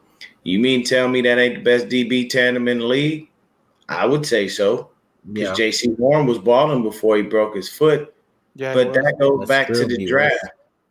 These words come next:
Speaker 1: Unfortunately, we have a massive behemoth of a human being named Aaron Banks standing on our sideline. And there was a
Speaker 3: <laughs>
Speaker 1: younger, there, there was a young man whose daddy played in the N F L.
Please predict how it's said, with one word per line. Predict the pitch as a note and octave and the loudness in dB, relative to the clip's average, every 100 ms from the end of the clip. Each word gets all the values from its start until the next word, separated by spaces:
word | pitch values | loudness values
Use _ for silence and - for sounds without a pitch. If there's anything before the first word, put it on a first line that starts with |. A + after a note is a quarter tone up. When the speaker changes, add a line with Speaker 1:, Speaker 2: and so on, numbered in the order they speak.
| _ _ _ - | _ _ _ -4
Speaker 1:
Unfortunately, | C3+ C3+ D#3 E3+ E3+ D#3 D3 C#3+ | -4 -2 2 2 2 -2 -2 0
we | D#3 D3 | 0 0
have | C#3+ C3+ | 0 0
a | A2 F#2 F#2 | 0 -2 -4
massive | F#2+ B2 D3+ D3+ - C3 G2+ | -6 -2 0 -2 -2 -4 -4
behemoth | A2 - D#3+ E3 D3 D3+ | -6 -2 -2 0 -2 -2
of | A#2+ | -2
a | A2 | -2
human | A#2 C3 A2 G2+ | -2 -2 0 -2
being | B2+ A#2 G2+ G#2 _ _ _ _ - | -2 -2 -4 -6 _ _ _ _ -4
named | A2+ C3+ | 0 2
Aaron | D3+ C#3+ | 2 0
Banks | A#2+ B2 G2+ - - _ _ _ _ | 0 0 -2 -12 -20 _ _ _ _
standing | - A2 B2 C#3 B2+ | -10 -4 0 0 0
on | A#2 | 0
our | A2+ A2 | -2 -2
sideline. | - G2+ G2 F#2+ E2+ E2+ - _ _ _ _ G2+ | -4 -4 -4 -6 -12 -18 -20 _ _ _ _ -6
And | |
there | A2+ C3 | 0 0
was | A2 | -2
a | F2+ F2 | -4 -6
Speaker 3:
<laughs> | |
Speaker 1:
younger, | A2 E3 D3+ A2+ G2 - _ _ - | 0 2 2 2 0 -10 _ _ 0
there, | D3+ C#3 | 0 2
there | D3 | 2
was | C#3+ | 2
a | A2+ | 0
young | G2 A#2+ D#3 C3 | -2 0 0 0
man | A#2+ B2 G2 D#2+ _ _ _ _ _ - | 0 0 -2 -8 _ _ _ _ _ -10
whose | B2 G#2 | -8 -6
daddy | F#2+ C3 A#2+ G#2 | 0 0 0 -4
played | - A2+ A2 | -6 -2 -2
in | G#2 | -2
the | G2 F#2+ | -4 -2
N | A2+ | 0
F | A#2+ A2+ G#2 | -2 -2 -2
L. | F#2+ E2 | -2 -2